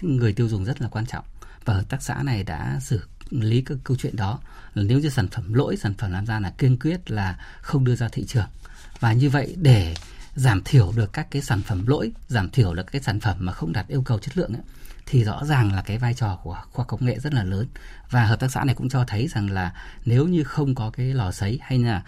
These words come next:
không áp dụng khoa công nghệ vào trong lĩnh vực sấy thì không đảm bảo được chất lượng. Vậy thì ở đây câu chuyện rằng là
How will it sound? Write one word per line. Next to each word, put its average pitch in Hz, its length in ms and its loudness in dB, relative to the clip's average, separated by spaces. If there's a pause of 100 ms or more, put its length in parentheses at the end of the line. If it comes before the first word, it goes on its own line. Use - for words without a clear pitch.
(140)
không 139 160 -4
áp 127 120 0
dụng 131 100 -2
khoa - 100 -14
công 123 160 0
nghệ 123 180 0
vào 101 240 2
trong 120 180 -2
lĩnh 127 120 0
vực 110 120 -2
sấy 123 280 0 (360)
thì 117 140 6
không 147 160 0
đảm 107 140 0
bảo 85 120 -4
được 90 120 -2
chất 131 120 0
lượng. 131 180 0 (500)
Vậy 147 240 4
thì 143 120 4
ở 104 140 2
đây 131 140 2
câu 135 200 2
chuyện 135 240 -2
rằng 107 180 0
là 98 200 0